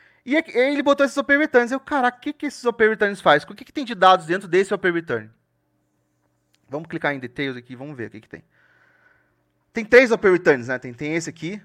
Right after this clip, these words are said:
Ah, pode botar aqui, já tem em cima. Ótimo. Tem esse aqui, tem esse primeiro Open Return.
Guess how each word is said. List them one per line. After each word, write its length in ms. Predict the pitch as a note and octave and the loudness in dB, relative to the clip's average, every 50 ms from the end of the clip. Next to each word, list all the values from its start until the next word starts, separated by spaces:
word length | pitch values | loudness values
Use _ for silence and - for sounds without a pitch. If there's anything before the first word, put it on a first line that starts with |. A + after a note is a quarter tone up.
| _ _ | _ _
Ah, 140 | G3+ G#3 | -8 -8
pode 220 | F#3+ F3 A3 G#3+ G3+ | -4 -4 -8 -6 -6
botar 160 | G3+ F#3+ F#3+ | -6 -6 -6
aqui, 180 | F#3 F#3 - C#3+ | -6 -6 -12 -16
já 80 | C3+ | -16
tem 140 | - D3 C#3+ | -16 -16 -18
em 20 | |
cima. 240 | C3+ - B2+ B2 A#2+ A#2+ | -16 -16 -18 -18 -18 -14
Ótimo. 280 | B2 A#2+ A#2 - G#2+ A2 _ _ _ _ _ _ _ _ | -14 -14 -14 -14 -20 -20 _ _ _ _ _ _ _ _
Tem 200 | - F3 F3+ F#3+ | -2 0 2 2
esse 140 | F#3+ F#3+ | 2 0
aqui, 200 | F3+ - G3 G3+ | -4 -10 -12 -10
tem 120 | - F3 E3 | -8 -8 -8
esse 120 | D#3+ E3 | -8 -8
primeiro 240 | - D#3+ D#3 D3+ D3 | -6 -4 -2 0 -2
Open 180 | C3+ - C#3+ B2+ | -2 -4 -6 -8
Return. 420 | B2+ A#2 - E3 F#3 G#3 A3 | -8 -2 -2 -2 -2 -2 -6